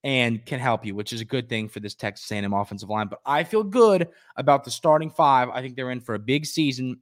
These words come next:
And if something were to happen or somebody wasn't, was to not really play well,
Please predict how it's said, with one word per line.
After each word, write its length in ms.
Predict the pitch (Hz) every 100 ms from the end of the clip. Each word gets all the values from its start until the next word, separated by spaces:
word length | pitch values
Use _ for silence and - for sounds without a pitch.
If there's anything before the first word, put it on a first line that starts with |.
| -
And 120 | 117
if 80 | 110
something 320 | 131 127 156
were 100 | 139
to 60 | 127
happen 480 | 160 180 185 190 180 _ _
or 80 | -
somebody 340 | 113 151 135 131
wasn't, 440 | 127 131 131 123 _
was 400 | 127 120 127 131
to 100 | -
not 220 | 117 131 -
really 240 | 123 135 123
play 300 | - 156 185
well, 380 | 135 117 117